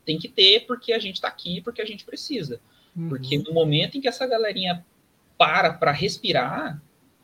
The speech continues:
Speaker 1: quem quer ver a gente morto, vem pra cima. Então, assim, essa, essa política pública só existe ao custo de muito sangue, suor e lágrimas, e, e que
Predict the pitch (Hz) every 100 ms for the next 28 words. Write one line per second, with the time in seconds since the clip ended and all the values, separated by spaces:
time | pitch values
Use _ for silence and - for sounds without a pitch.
0 | _ _ _ _ - - 127 135 170 170
1 | 147 147 135 147 147 135 143 151 127 135
2 | 147 233 226 151 120 104 - - 480 440
3 | 139 113 113 - 120 143 - 123 - _
4 | _ _ _ - 120 - - 151 139 123
5 | 135 - 165 160 139 151 - 156 139 -
6 | 135 147 135 - 123 120 - - - 127
7 | 175 135 117 120 - - 143 120 _ _
8 | _ _ 906 906 - - _ _ _ _
9 | _ - 123 147 147 - 151 175 - 165
10 | 147 170 156 165 208 233 - 156 175 -
11 | 190 175 175 190 135 123 123 117 - -
12 | 233 117 120 - - 127 123 120 117